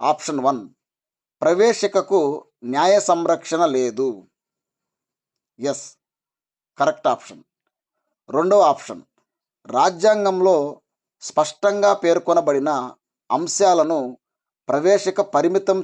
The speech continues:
చేయగలదు. తప్పు ఆప్షన్, పరిమితం చేయలేదు. మూడవ ఆప్షన్, ప్రవేశిక అనునది రాజ్యాంగ సవరణకు అతీతం. ఇది కూడా తప్పు. Already ఇంతకుముందే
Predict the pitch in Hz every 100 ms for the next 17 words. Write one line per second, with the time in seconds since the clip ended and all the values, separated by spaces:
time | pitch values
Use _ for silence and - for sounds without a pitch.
0 | 185 143 135 127 117 135 113 87 _ _
1 | _ _ _ _ _ _ _ _ _ _
2 | 156 151 160 123 - 95 87 _ _ _
3 | _ _ - 143 160 170 160 135 127 117
4 | 98 - _ _ _ _ _ _ 123 156
5 | 190 202 143 - - 90 _ _ _ _
6 | _ _ - 143 175 226 220 214 226 175
7 | 175 156 156 151 131 127 _ _ _ _
8 | - 127 - 160 196 196 196 196 156 156
9 | 156 156 185 165 123 117 _ _ _ 113
10 | - 170 160 151 147 113 90 _ _ _
11 | _ _ _ _ _ _ _ 139 165 175
12 | 180 - 127 _ 101 - _ _ _ _
13 | _ _ _ 120 143 156 175 156 135 156
14 | 165 170